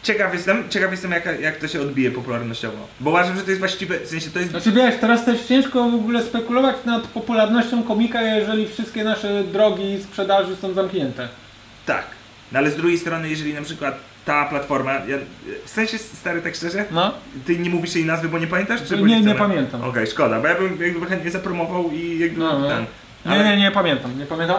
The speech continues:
Speaker 2: A może możliwe, że wtedy jak czytałem te newsy,
Speaker 1: No.
Speaker 2: to nawet nie była znana nazwa tej platformy.
Speaker 1: Okej.
Speaker 2: Tylko ją właśnie podawali jako nowa platforma.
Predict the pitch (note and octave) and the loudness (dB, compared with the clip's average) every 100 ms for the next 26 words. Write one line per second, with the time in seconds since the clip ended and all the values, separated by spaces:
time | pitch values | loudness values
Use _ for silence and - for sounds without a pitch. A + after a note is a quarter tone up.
0 | G3+ G#3 A3 A3+ A3 G3 F#3+ A#3+ A3+ F#3+ | 4 4 4 4 4 2 2 4 2 0
1 | A3 G#3+ G#3+ - A3 A3 G3+ G3 G3 G3 | 0 0 0 0 2 2 2 0 0 0
2 | B3 - B2+ C#3 - F#3 G#3 G#3+ G#3+ G#3+ | 0 0 -4 -6 -4 0 0 2 2 6
3 | G#3+ G#3+ F3+ C3+ C3+ B2 C3 B2+ B2 B2+ | 4 4 2 0 -2 -4 -6 -6 -6 -6
4 | - B2+ A#2+ A#2 A#2+ A#2+ G2 - - - | -6 -8 -8 -4 -4 -2 -4 -8 -18 -6
5 | D#3 F3+ F#3 F3 F3+ F3+ F3+ F#3 E3+ F3 | 0 4 4 4 2 2 2 2 2 4
6 | F3+ F3 - D#3 D#3+ F#3 F3 E3 D3+ - | 4 4 2 2 2 4 2 0 -2 -2
7 | C3+ A2 | -2 -4